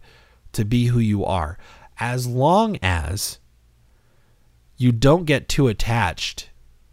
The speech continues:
to your current state, who you are right now, as the ultimate be-all, end-all,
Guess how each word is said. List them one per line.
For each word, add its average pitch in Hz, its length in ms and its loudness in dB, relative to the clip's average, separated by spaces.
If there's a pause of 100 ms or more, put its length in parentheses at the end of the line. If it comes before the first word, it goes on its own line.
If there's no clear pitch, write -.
(280)
to - 160 -4
your 107 240 0
current - 480 -4
state, 80 400 -6 (420)
who - 180 0
you 143 200 4
are 104 160 0
right 98 200 -2
now, 87 420 -6 (500)
as 98 600 -2
the 101 220 -8
ultimate 104 420 -6
be-all, 95 320 -2
end-all, 87 640 -4